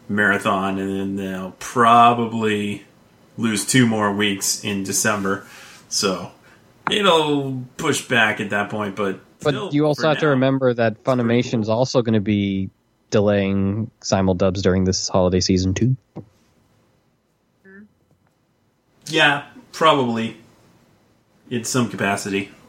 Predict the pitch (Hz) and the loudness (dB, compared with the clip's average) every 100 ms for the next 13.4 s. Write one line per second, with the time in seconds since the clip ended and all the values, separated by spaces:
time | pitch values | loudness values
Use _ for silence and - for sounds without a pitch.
0 | - - - - 104 104 107 92 87 90 | -20 -20 -18 0 4 6 6 4 2 0
1 | - - _ _ _ _ _ _ _ - | -6 -20 _ _ _ _ _ _ _ -6
2 | 185 170 175 165 139 160 123 123 - 147 | 0 2 2 0 -2 -2 -2 -4 -16 -6
3 | 127 120 113 110 110 101 101 - - - | -2 -2 -2 -6 -6 -10 -14 -20 -20 -20
4 | - - - - 113 95 - _ _ _ | -20 -20 -20 -12 -8 -6 -8 _ _ _
5 | - 110 107 98 95 - 120 104 - 104 | -4 0 0 -2 -6 -4 0 0 0 -4
6 | 95 101 107 101 101 107 98 98 95 101 | -2 -2 0 0 -2 -4 -4 -4 -4 -4
7 | 101 104 110 - 76 80 - - - - | -4 -2 -4 -6 -8 -8 -10 -18 -20 -20
8 | - _ _ _ _ _ - - 123 - | -20 _ _ _ _ _ -20 -8 -8 -4
9 | 147 196 226 208 202 202 190 196 175 175 | 0 0 0 -4 -2 -2 -2 -2 -2 -2
10 | 165 117 107 95 104 98 - 107 - 107 | -2 -4 -6 -6 -8 -8 -8 -8 -4 -2
11 | 101 101 101 - - - - 107 120 120 | -2 -4 -10 -16 -20 -20 -6 -2 -2 -2
12 | - 127 120 131 120 101 117 135 123 113 | 0 2 2 2 2 2 2 2 2 0
13 | 117 - - - | -2 -2 -6 -10